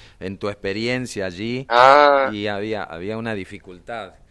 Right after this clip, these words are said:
Speaker 1: Están en, este, yo no sé si esta alineación de los planetas está afectando también un poco las comunicaciones o qué, o nos pasa solamente a nosotros.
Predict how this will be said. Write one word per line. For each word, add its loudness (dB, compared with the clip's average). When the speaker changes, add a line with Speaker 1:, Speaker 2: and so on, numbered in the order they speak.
Speaker 1:
Están -10
en, -14
este, -14
yo -10
no -10
sé -8
si -10
esta -6
alineación -8
de -6
los -10
planetas -14
está -14
afectando -14
también -14
un -18
poco -14
las -14
comunicaciones -16
o -16
qué, -8
o -8
nos -14
pasa -10
solamente -14
a -12
nosotros. -16